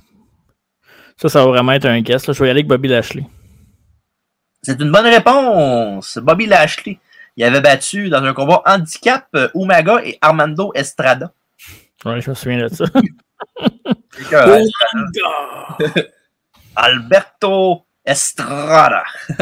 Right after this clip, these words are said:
Speaker 2: <laughs> Après ça, question numéro six. Euh, en deux mille onze,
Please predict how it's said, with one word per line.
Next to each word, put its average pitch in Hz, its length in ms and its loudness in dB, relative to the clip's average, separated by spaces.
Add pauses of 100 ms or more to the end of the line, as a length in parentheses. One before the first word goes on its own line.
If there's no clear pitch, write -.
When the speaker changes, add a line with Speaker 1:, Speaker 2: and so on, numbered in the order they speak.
(360)
Speaker 2:
<laughs> - 720 -20
Après 131 240 0
ça, 127 140 -4
question 190 320 0
numéro 262 260 2
six. - 560 -4
Euh, 107 280 2 (640)
en 139 180 4
deux 165 140 -6
mille 226 140 4
onze, 113 680 -2